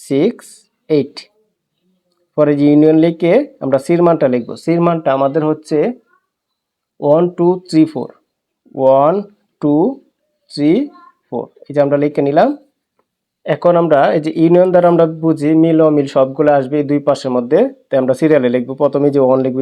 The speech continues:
যেখানে ওয়ান আছে, যে ওয়ান লিখব। এখানে টু আছে, এখানে টু আছে, জোড়া থেকে একটা লিখব। এখানে থ্রি আছে, এখানে থ্রি আছে, জোড়া থেকে একটা লিখব। এখানে ফোর আছে, এখানে ফোর আছে,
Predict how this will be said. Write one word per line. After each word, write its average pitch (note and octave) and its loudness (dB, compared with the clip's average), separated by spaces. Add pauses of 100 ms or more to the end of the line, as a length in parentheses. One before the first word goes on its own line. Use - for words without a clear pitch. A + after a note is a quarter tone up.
যেখানে C3+ 0
ওয়ান C3+ 2
আছে, D#3 -6 (100)
যে D3 0
ওয়ান C3 -2 (100)
লিখব। C#3 -4 (1000)
এখানে D3+ 0 (100)
টু D#3 -2 (100)
আছে, E3 -2 (100)
এখানে D#3 0 (100)
টু D3+ -2 (100)
আছে, D#3 -6
জোড়া E3 2
থেকে C3+ -2
একটা C#3+ -4
লিখব। D3+ -2 (720)
এখানে D#3 0
থ্রি D#3+ -2
আছে, E3 -4
এখানে D3+ 0
থ্রি D3+ -4 (100)
আছে, D3+ -4
জোড়া D#3+ 0
থেকে C#3 -2
একটা C#3+ -8
লিখব। D#3 -2 (640)
এখানে D3+ 2
ফোর F3+ 2
আছে, F3+ -4
এখানে D3 0
ফোর C3+ 2
আছে, C3+ -8